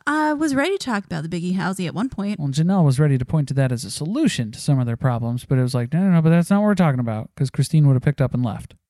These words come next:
Speaker 1: Well, the Darkers seem to agree with Janelle because the Darkers say that one house has more pros than cons and that spending so much time together actually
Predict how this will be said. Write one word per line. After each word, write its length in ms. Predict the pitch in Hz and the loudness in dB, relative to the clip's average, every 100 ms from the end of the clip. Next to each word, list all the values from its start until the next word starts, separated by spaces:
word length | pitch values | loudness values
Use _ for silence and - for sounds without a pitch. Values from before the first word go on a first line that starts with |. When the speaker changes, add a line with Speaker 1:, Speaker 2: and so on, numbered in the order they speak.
| - | -2
Speaker 1:
Well, 100 | 208 | 0
the 80 | 202 | 2
Darkers 540 | 247 330 381 370 359 | 4 2 2 0 0
seem 300 | - 262 262 | -2 0 2
to 180 | - 226 | 2 0
agree 360 | 202 208 196 | 0 -4 -2
with 200 | 190 180 | -2 -4
Janelle 400 | - 180 147 135 | -6 -4 -2 -2
because 500 | 170 180 208 175 175 - _ _ _ | -4 -4 -2 -2 -4 -8 _ _ _
the 140 | 233 277 | -8 0
Darkers 420 | 330 349 392 370 | 2 2 0 -4
say 160 | 311 294 | -4 -2
that 200 | 262 220 | -2 0
one 200 | 247 269 | -2 0
house 300 | 262 247 240 | 0 -2 -2
has 180 | 233 | -2
more 220 | 202 208 220 | 0 -2 -2
pros 360 | - 202 196 | -2 -2 -2
than 160 | 196 185 | -4 -8
cons 480 | 190 180 180 185 185 | -4 -2 -2 -2 -6
and 120 | 196 214 | -4 -4
that 120 | 190 | -4
spending 340 | - 262 381 | -4 -4 -2
so 180 | 381 359 | -2 -2
much 220 | 311 269 | -2 -4
time 260 | - 240 240 | -2 -2 0
together 380 | 240 208 180 160 | -2 -2 -2 -2
actually 600 | 190 220 - 247 196 - | -2 -2 -6 -6 -6 -10